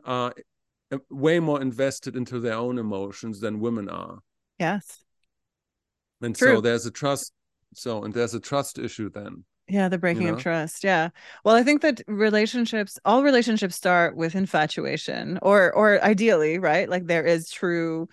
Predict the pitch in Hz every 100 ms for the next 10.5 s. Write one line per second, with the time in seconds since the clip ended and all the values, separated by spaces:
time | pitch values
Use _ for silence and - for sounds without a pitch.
0 | _ _ _ - 170 160 160 160 - 180
1 | 175 151 - 151 - 147 151 - 156 156
2 | 156 147 151 165 160 160 156 143 160 165
3 | 156 - 170 156 151 160 175 175 151 147
4 | 147 160 - - - 220 208 190 160 160
5 | 156 156 - - - 151 165 190 226 233
6 | 214 185 170 180 160 151 165 156 131 -
7 | 156 165 175 175 160 160 160 - 180 165
8 | 139 - 156 147 156 - - - - 165
9 | 151 156 - 147 147 156 165 185 156 175
10 | 175 165 156 147 165